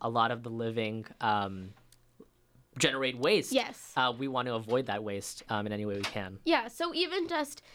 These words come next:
Speaker 2: you know, meatless Mondays are sometimes a thing, or just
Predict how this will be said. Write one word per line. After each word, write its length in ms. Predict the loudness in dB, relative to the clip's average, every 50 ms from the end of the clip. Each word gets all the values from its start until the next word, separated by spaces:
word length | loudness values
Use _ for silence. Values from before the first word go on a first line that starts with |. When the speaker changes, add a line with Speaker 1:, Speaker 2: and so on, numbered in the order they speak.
| -20 -14 -4
Speaker 2:
you 120 | -2 0 4
know, 460 | 4 4 4 4 2 0 -4 -6 -8 -12 -18 _ _ _ _ _ _ -20 _ _ _
meatless 460 | -2 -2 -2 -2 -2 -4 -6 -4 0
Mondays 540 | 4 4 6 6 6 4 4 4 4 4 2
are 80 | 2 0
sometimes 420 | 2 0 0 0 0 0 0 -2
a 80 | -4 -4
thing, 320 | -2 2 2 2 4 4 4
or 80 | 2
just 280 | 4 4 0 0 -2